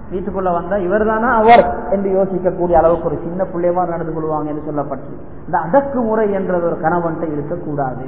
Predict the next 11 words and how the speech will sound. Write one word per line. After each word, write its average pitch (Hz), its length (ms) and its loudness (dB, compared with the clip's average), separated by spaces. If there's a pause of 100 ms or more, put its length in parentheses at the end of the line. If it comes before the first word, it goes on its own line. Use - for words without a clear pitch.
(400)
இதுதான் 170 340 -2
இஸ்லாமிய 147 340 -2
குடும்ப 143 280 -6
வாழ்க்கை. 127 340 -8 (1300)
இரண்டாவது 254 640 4
மனைவி, 220 360 0
இரண்டாவது 220 640 4
பெண் 202 280 0 (180)
சொன்ன, 190 320 -2 (420)
இன்னொரு 233 260 0
பெண், 208 260 -2